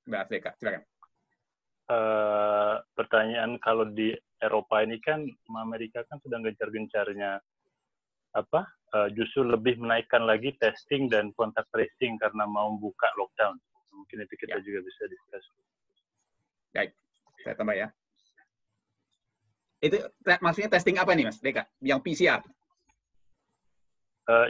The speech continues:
Speaker 2: iya, eh, either P C R atau R D T ya. Eh, idealnya kan P C R. Tapi, eh, jangan sampai, saya khawatirnya adalah ketika mereka bilang buka lockdown, persepsi orang Indonesia, apa, eh,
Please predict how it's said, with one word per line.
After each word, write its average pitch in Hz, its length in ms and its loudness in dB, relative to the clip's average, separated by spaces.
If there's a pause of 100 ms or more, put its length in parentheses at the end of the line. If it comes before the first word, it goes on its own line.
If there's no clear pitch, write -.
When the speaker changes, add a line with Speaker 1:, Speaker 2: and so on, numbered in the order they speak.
Speaker 2:
iya, 123 160 6
eh, 127 400 4
either 135 240 4
P 151 160 2
C 147 80 4
R 160 240 10
atau 127 320 6
R 123 160 6
D 123 160 2
T 127 240 6
ya. 107 80 8
Eh, 117 480 4
idealnya 131 320 8
kan 156 160 2
P - 160 -8
C - 100 -2
R. 104 220 4 (420)
Tapi, 147 540 4 (500)
eh, 120 220 8
jangan 123 320 8
sampai, 113 580 4
saya 139 220 6
khawatirnya 135 580 2
adalah 127 380 4
ketika 120 480 0
mereka 117 340 0
bilang 113 320 0
buka 117 260 -6 (120)
lockdown, 110 560 0 (320)
persepsi 123 720 -2 (140)
orang 117 240 0
Indonesia, 113 580 -4 (160)
apa, 170 160 -2
eh, 110 260 -2